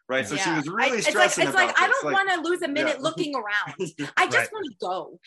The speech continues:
Speaker 3: Right.
Speaker 2: And so
Speaker 1: And I'm, I'm thinking, "Ah, you got two hours.
Speaker 2: Yeah.
Speaker 1: It's gonna be fine. You
Speaker 2: And
Speaker 1: know, like, don't worry about
Speaker 2: Yeah.
Speaker 1: it."
Speaker 2: And so, so, so I knew that I had a lot of padding. I had, like, I think it was, like, six hours to
Speaker 1: Yeah.
Speaker 2: complete these two peaks.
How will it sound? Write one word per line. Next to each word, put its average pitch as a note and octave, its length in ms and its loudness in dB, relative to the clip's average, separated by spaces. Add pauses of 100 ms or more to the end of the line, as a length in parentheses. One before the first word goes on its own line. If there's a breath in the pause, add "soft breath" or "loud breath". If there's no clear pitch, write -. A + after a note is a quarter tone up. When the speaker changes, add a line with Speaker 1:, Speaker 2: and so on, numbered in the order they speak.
(100)
Speaker 3:
Right. A3+ 220 0
Speaker 2:
And C#4 80 -6
so C#4+ 380 -4
Speaker 1:
And F#3 100 -2
I'm, B3 220 0
I'm A3+ 200 0
thinking, C#3 460 -8
"Ah, E3+ 300 -4
you D3+ 120 -16
got D#3+ 280 -8
two C#3+ 240 -6
hours. D#3+ 160 0
Speaker 2:
Yeah. D#4 280 4
Speaker 1:
It's C#3 160 -6
gonna F3+ 220 -4
be D3 140 -2
fine. A#3 260 -6
You G3 120 -6
Speaker 2:
And D4+ 160 4
Speaker 1:
know, - 220 2 (200)
like, C#3+ 240 2
don't G3+ 180 2
worry B3+ 240 2
about D3 360 4
Speaker 2:
Yeah. A#3+ 180 4 (140)
Speaker 1:
it." C4 60 2
Speaker 2:
And D#4 120 0
so, F4+ 400 6
so, E4 400 2
so - 180 -2 (160)
I E4 160 4
knew F4+ 460 0
that C4 320 4 (120)
I A#3+ 120 0
had A#3+ 500 -2
a A3+ 80 -2
lot A3 320 0 (100)
of G3+ 120 -12 (240)
padding. F3 440 -4
I A3 100 0
had, A#3 260 -2 (420 soft breath)
like, G#3+ 380 -2
I A3+ 80 -6
think A#3 200 -8
it G3+ 60 -6
was, G3+ 140 -6
like, F#3 160 -4
six - 280 -6
hours E3+ 460 0
to G#3+ 160 -6
Speaker 1:
Yeah. A3 120 -2
Speaker 2:
complete A3+ 400 -2 (100)
these G#3 260 -6
two A3 160 -8
peaks. G3+ 400 -6